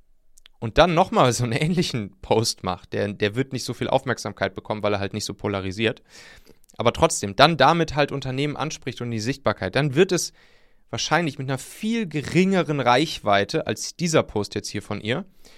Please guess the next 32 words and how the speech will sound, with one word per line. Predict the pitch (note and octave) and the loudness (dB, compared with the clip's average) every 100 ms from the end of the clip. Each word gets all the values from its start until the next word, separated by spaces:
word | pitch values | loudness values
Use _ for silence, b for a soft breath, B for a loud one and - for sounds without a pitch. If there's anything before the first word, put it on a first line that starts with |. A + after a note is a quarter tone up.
| b b - | b b -4
wird | C#3+ | -2
es | C3+ - | -2 -4
zu | B2+ | -6
viel | - - F#3+ F#3+ | -8 -2 0 2
mehr | D3+ C#3+ - | 2 2 0
Angeboten | C#3+ D#3+ D3 B2+ A2+ G#2+ A2 - G2 F#2+ _ _ _ _ _ _ - | 2 2 2 0 2 2 2 -2 -8 -10 _ _ _ _ _ _ -20
für | - D3+ B2 | -8 0 0
sie | A2 A2 | 0 -4
kommen, | - A#2 C3 D#3+ b b b | 2 2 2 -4 b b b
da | - B2+ | -2 0
sie | B2+ | 0
eben | B2+ A#2 B2 | -6 -6 -2
nicht | C3 - - - | -2 -2 -8 -8
mehr | C#3 C3 | -2 -2
die | B2+ | -2
falschen | - - C3+ E3 - - D3 | -8 -2 2 2 -2 -4 -4
Signale | A#2+ A#2+ A2+ A#2 B2 | -4 -2 2 4 4
sendet, | G2 G2 F#2+ G2 - - _ _ _ _ _ _ _ _ _ _ _ _ _ _ _ _ _ - | 0 -2 -2 -2 -4 -10 _ _ _ _ _ _ _ _ _ _ _ _ _ _ _ _ _ -4
die | F2+ | -2
ein | B2+ | 0
großes | B2 F3+ B3+ - F3+ C3+ | 4 6 6 4 -4 -2
Risiko | E3 D3+ - B2 | 0 0 -2 -2
ausstrahlen | G2+ G2 - - G#2+ C3+ | -2 -2 -4 0 2 2
für | C#3 | -2
mich | A#2+ A#2 | -6 -4
als | G#2 | -6
Arbeitgeber, | - G#2+ G#2 - G2+ G2+ | -2 0 0 -2 -2 -2
wenn | G2 | -2
ich | G2+ | -4
überlege, | G#2 G2+ G2 G2 | -4 -2 -2 -4
sie | G2 | -4
einzustellen, | F#2+ F#2+ - - A2 D#3+ | -4 -6 -6 -4 -2 -2